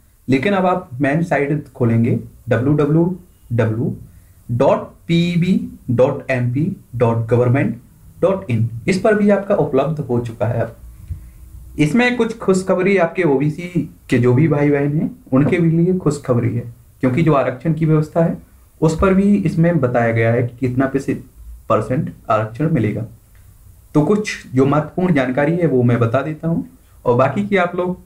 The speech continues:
पीडीएफ़ मैं Telegram पर डाल देता हूँ, वहाँ से आराम से डाउनलोड करके इसे पढ़ते रहिए फ्री में बैठकर, फ्री टाइम में। तो जेल मुख्यालय मध्य प्रदेश भोपाल के अंतर्गत जेल पहरी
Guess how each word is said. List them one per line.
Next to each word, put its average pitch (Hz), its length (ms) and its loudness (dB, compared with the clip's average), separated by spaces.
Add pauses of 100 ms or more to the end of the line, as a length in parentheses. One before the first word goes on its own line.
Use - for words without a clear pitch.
(360)
पीडीएफ़ 160 460 2
मैं 147 200 0
Telegram 117 480 2
पर 107 100 0
डाल 127 200 2
देता 151 260 -2
हूँ, 185 160 0 (220)
वहाँ 143 160 2
से 175 120 -2
आराम 147 420 2
से 147 80 -2
डाउनलोड 120 400 2
करके - 240 -4 (320)
इसे 185 180 -2
पढ़ते 113 340 0
रहिए 107 240 0
फ्री 113 240 2
में 113 180 2
बैठकर, 107 340 -2
फ्री 110 240 0
टाइम 101 260 -2
में। 113 160 -6 (1000)
तो 131 80 2
जेल 147 240 2
मुख्यालय 185 640 2 (260)
मध्य 131 200 2
प्रदेश 160 240 -2
भोपाल 151 380 2
के 160 100 -2
अंतर्गत 156 360 2
जेल 139 300 0
पहरी 120 360 -2